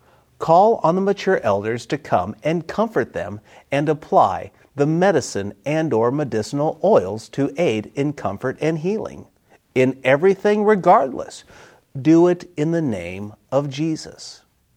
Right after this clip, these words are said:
Now, you may be wondering, uh, who has it right? Is it metaphorical or is it literal? Well, I think both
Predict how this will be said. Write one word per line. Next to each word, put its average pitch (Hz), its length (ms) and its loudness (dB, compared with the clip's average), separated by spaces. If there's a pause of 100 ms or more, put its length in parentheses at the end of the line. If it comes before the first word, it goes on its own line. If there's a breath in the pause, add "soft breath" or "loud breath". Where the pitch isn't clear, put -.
(840 soft breath)
Now, 139 340 4
you 147 200 0
may 175 260 2
be 190 140 0
wondering, 156 680 0
uh, 139 280 0
who 196 200 4
has 190 320 4
it 196 120 0
right? 180 380 2
Is 113 160 0
it 170 160 4
metaphorical 170 920 2 (260 loud breath)
or 180 220 4
is 127 280 -2
it 175 180 0 (140)
literal? 131 520 0 (720 soft breath)
Well, 170 320 4
I 180 120 4
think 170 380 0
both 151 400 2